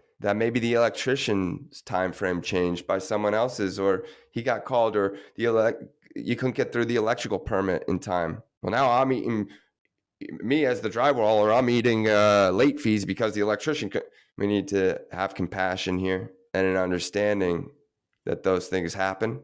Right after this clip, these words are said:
And, you know, ma-, going directly to the source,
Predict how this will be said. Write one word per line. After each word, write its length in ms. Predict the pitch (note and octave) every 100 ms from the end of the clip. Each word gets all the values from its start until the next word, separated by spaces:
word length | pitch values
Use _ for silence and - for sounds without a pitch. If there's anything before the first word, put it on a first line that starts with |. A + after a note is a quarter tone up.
| _ _
And, 380 | F#2+ F#2+ F#2 F2 - _ _ _ _ _
you 100 | A2
know, 300 | A#2 A2 A2 - _ _
ma-, 160 | B2
going 300 | D#3 C#3+ C#3+
directly 340 | C3+ C3+ C#3 C#3+
to 60 |
the 160 | B2+ A#2
source, 500 | - B2+ C#3 -